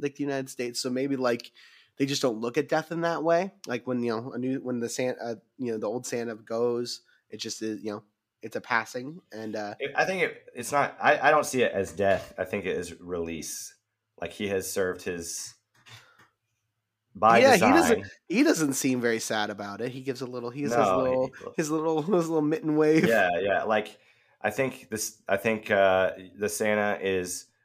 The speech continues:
Speaker 2: the Santa Claus until his purpose is filled and a new person needs to become the Santa Claus. So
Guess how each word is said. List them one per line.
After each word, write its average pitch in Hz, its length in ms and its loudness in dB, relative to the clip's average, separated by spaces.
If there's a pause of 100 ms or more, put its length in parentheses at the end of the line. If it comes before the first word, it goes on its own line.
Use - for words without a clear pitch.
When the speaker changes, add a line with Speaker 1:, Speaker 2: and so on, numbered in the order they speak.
(460)
Speaker 2:
the 92 100 -10
Santa 107 260 0
Claus 87 720 0 (540)
until 90 800 0 (100)
his 92 180 -8
purpose 101 420 -2
is 85 180 -8
filled 85 600 0 (400)
and 90 260 -8 (320)
a 92 80 -6
new 107 260 -4
person 95 480 -4
needs 90 300 -6
to 95 100 -10
become 92 360 -6
the 82 80 -8
Santa 73 240 -8
Claus. - 400 -12
So 85 440 -4